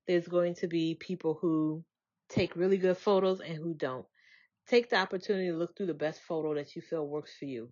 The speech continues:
Also, ask your friends what do they feel like is the best photo that they have of you. Sometimes your friends get photos of you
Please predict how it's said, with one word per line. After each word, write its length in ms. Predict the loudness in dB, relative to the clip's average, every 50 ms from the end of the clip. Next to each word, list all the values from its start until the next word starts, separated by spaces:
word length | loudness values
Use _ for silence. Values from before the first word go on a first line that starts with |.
| _
Also, 440 | -2 0 0 0 -2 -2 -2 0 0
ask 300 | 0 -2 -4 -4 -4 -4
your 80 | -6 -6
friends 400 | -4 -4 -4 -4 -2 -4 -6 -4
what 140 | -4 -2 -2
do 60 | 0
they 120 | -2 -2
feel 220 | -4 -4 -4 -2 -2
like 200 | -2 -4 -6 -10
is 80 | -12
the 80 | -12 -8
best 240 | -6 -6 -8 -8 -10
photo 300 | -8 -6 -4 -4 -4 -4
that 160 | -6 -6 -6
they 140 | -8 -10 -8
have 280 | -8 -10 -10 -10 -10
of 160 | -12 -14 -12
you. 220 | -14 -14 -16 -16 -18 _ _ _ _ -20 -20 -20 -20 -20 _
Sometimes 460 | 0 2 2 4 4 4 2 4 2
your 80 | 0 -2
friends 400 | 0 0 0 2 2 0 0 2
get 160 | 2 0 2
photos 400 | 2 2 4 4 4 4 2 2
of 160 | 0 0 0
you 220 | 0 0 0 -2